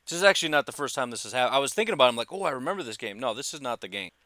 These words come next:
I was thinking of that game where Dallas almost came back because they realized they had Dez Br-, Dez Bryant on the t-, this is not that game, I promise you. So anyways, that's the end of the half. Pretty good second quarter for the Packers. In fact, it was a great first quarter as well. They just couldn't quite punch it in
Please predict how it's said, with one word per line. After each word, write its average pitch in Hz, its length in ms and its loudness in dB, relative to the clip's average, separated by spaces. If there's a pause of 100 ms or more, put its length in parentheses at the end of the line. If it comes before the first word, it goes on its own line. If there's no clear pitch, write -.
(180)
I 143 60 6
was 143 80 6
thinking 147 200 2
of 131 60 2
that 123 160 2
game 123 180 -4
where 110 80 -6
Dallas 117 360 2
almost 113 240 -8
came 110 220 -10
back 110 280 0
because 104 220 -12
they 104 120 -4
realized 101 380 -6
they 104 80 -6
had 95 140 -6
Dez 104 160 -8
Br-, 107 80 -14 (100)
Dez 110 220 -8
Bryant 107 320 -4
on 90 100 -16
the 85 60 -18
t-, - 140 -18
this 113 180 -10
is 104 80 -12
not 101 220 -6
that 90 200 -12
game, 90 260 -14
I 78 60 -20
promise 92 460 -14
you. - 120 -20 (520)
So 185 160 0
anyways, 170 260 6
that's 180 200 10
the 170 140 6
end 160 120 4
of 135 80 4
the 120 100 4
half. 110 300 4 (360)
Pretty 196 300 0
good 151 220 0
second 143 360 0
quarter 131 340 0
for - 120 -12
the 104 80 -14
Packers. 120 380 -2 (120)
In 143 80 -8
fact, 196 200 10
it 208 60 -2
was 202 100 2
a 151 60 0
great 147 420 0
first - 300 -4
quarter 113 260 -2
as 104 100 -6
well. 156 160 4
They 113 120 0
just 117 260 -10 (260)
couldn't 120 320 -10
quite 120 300 -6
punch 117 240 -10
it 104 100 -8
in 104 260 -10